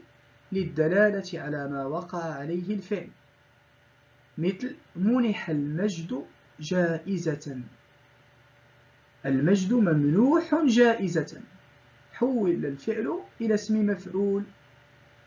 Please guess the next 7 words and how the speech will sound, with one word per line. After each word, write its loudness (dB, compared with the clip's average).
يصاغ 2
من 6
الفعل 0
الثلاثي 0
على 0
وزن 2
مفعول، -2